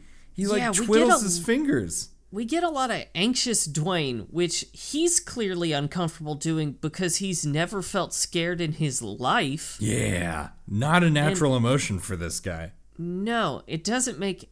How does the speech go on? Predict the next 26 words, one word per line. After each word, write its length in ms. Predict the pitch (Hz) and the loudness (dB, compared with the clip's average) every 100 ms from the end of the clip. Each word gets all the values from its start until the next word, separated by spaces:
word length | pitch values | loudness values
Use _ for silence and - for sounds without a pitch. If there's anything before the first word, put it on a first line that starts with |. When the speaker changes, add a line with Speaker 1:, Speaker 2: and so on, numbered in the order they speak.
| - | -6
Speaker 2:
any 320 | 175 233 262 190 | -2 -2 -2 -2
sense. 800 | - - 202 151 123 - - - | 0 0 2 0 -2 -6 -8 -6
And 140 | 175 190 | -4 -2
they 100 | 190 | -2
try 320 | - 233 294 | -4 -2 -2
to 140 | 339 | -2
explain 560 | 196 - - 208 240 262 | -2 -2 -2 -2 -4 -2
it 100 | 208 | -4
at 140 | 135 123 | -4 -4
one 220 | 165 160 | -2 -2
point 460 | 185 175 160 - - _ _ _ _ | -4 -4 -4 -4 -12 _ _ _ _
because 720 | - 175 - 175 170 165 - - - _ _ - | -6 -4 -2 0 0 0 -4 -8 -20 _ _ -14
he's 320 | - 202 185 - | -6 -4 -4 -2
actually 460 | 190 262 - 233 | -2 -2 -2 -2
gone 380 | 180 196 202 214 | -2 0 2 0
through 420 | 208 - 208 208 170 | -6 -6 -2 0 0
a 100 | 143 | 0
rift 680 | 127 151 214 123 135 - - - | -2 0 0 0 -2 -8 -14 -6
and 160 | 156 156 | -4 -2
traveled 600 | - 180 175 175 151 - - - - | 0 0 0 -2 -4 -8 -20 -20 -14
sixty-nine 1300 | - - - 214 262 - 247 220 196 180 156 165 165 - - | -6 -2 0 0 0 -2 -2 -2 0 0 0 -2 -6 -14 -8
nice 800 | 135 139 143 135 139 - - - | -2 0 2 2 0 -2 -4 -2
Speaker 1:
Nice. 260 | 151 135 110 107 | 2 4 6 6
Speaker 2:
minutes 580 | - - 143 - - - - - - 175 | 6 4 4 4 4 0 -6 -20 -10 -4
into 340 | 196 202 220 | -2 0 0
the 260 | 185 170 | 0 -2